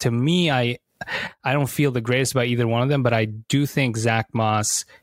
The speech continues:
is the guy to, to grab there. And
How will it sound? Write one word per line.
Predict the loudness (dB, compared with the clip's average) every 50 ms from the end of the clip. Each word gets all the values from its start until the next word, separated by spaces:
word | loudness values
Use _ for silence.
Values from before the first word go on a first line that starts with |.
| _ _ -2
is | -2 0 0
the | 0 0
guy | 0 0 0 2 2 0 0
to, | 0 0 0 0 0
to | -2 0
grab | 0 2 2 2 0 0
there. | 0 0 2 2 0 0 -2 -8 -12 -10 -8 -8 -10 -10 -8 -4
And | -2 0 0 0 0 0 -2